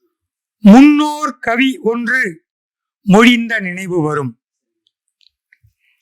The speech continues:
"எனக்கும் தமிழ்தான் மூச்சு, அதை நான் பிறர் முதுகின் மேல் விடமாட்டேன்." அன்னையின் பிள்ளைகளே,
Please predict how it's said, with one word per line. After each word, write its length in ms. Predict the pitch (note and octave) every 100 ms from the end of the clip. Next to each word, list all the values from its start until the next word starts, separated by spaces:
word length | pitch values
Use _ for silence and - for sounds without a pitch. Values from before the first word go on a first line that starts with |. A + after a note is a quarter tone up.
| _ _ _ _ _
"எனக்கும் 720 | - F3 G3 A#3 _ - B3 C4 -
தமிழ்தான் 500 | G3+ F#3+ G#3+ A3 G#3+
மூச்சு, 440 | G3+ G3 - - A3 - _ _ _ _ _ _ _ _ _ _
அதை 520 | - F#3 G#3 D#3 - _ _ -
நான் 300 | F#3+ G3 D#3+
பிறர் 320 | G3+ G3+ F#3+
முதுகின் 440 | E3+ G3+ B3+ A#3+
மேல் 200 | A3 A3+
விடமாட்டேன்." 640 | G3 F#3 E3+ D#3+ - - - _ _ _ _ _ _ _ _ _ _ _ _ _ _ _ _ _ _ _ _ _
அன்னையின் 600 | - F#3 G#3+ A3 G3+ F#3+
பிள்ளைகளே, 600 | - F3+ G#3+ F#3 G3 G3